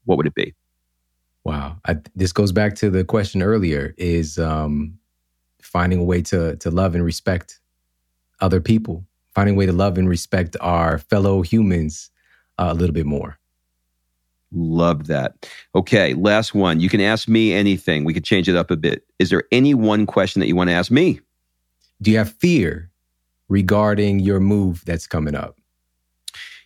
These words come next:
Speaker 1: Yeah, I do. And the fear that's coming in is the unknown. We've got a, uh, three-year-old daughter,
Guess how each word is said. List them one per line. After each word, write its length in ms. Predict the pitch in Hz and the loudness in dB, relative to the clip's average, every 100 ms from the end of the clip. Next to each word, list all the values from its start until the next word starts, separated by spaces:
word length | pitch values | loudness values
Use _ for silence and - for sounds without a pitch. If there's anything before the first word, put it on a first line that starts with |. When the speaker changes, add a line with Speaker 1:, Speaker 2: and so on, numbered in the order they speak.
| _ - | _ -6
Speaker 1:
Yeah, 720 | 87 82 80 80 67 50 - - _ _ - - | -2 0 0 0 -2 -6 -10 -18 _ _ -20 -6
I 40 | 90 | -4
do. 520 | 73 87 82 50 - _ | -2 0 0 -2 -8 _
And 240 | 92 90 85 | 0 2 0
the 40 | |
fear 640 | 87 - 120 135 151 156 151 | -2 0 2 4 2 0 0
that's 300 | 90 92 - | 0 -2 -2
coming 480 | 110 92 87 87 - - | 0 2 2 0 -2 0
in 540 | 92 78 73 73 67 _ | 2 2 0 -2 -4 _
is 300 | 92 85 80 | 0 2 0
the 200 | 78 87 | -2 0
unknown. 680 | 87 87 80 76 62 50 - _ _ _ _ - - | 0 2 2 0 -2 -6 -12 _ _ _ _ -10 0
We've 200 | 92 - | 0 2
got 280 | 90 85 - | 2 0 0
a, 280 | 82 80 80 | 0 2 2
uh, 200 | 80 73 - | 0 -4 -8
three-year-old 520 | - 104 107 107 107 | -2 2 2 2 0
daughter, 400 | 92 73 110 160 | 0 0 -2 -4